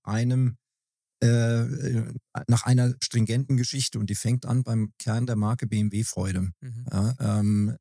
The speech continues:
Speaker 1: und wir, ich weiß noch, wie heute, vor drei Jahren standen wir dann in einem, in einem Showroom bei uns und haben vom Scratch, vom weißen Blatt Papier angefangen zu überlegen, wie erreichen wir denn unterschiedliche Zielgruppen, den B M W-Kunden, den Fan,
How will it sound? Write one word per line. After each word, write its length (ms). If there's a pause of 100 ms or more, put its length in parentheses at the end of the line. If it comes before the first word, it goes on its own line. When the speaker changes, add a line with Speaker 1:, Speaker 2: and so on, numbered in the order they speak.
(120)
Speaker 1:
und 360
wir, 240
ich 120
weiß 200
noch, 120
wie 80
heute, 300
vor 160
drei 200
Jahren 120
standen 320
wir 60
dann 240
in 160
einem, 140
in 100
einem 80
Showroom 360
bei 100
uns 280
und 160
haben 360 (1000)
vom 240
Scratch, 480
vom 200
weißen 280
Blatt 180
Papier 320
angefangen 540
zu 100
überlegen, 800
wie 320
erreichen 640
wir 160
denn 420 (540)
unterschiedliche 520
Zielgruppen, 380
den 200
B 80
M 100
W-Kunden, 680
den 160
Fan, 500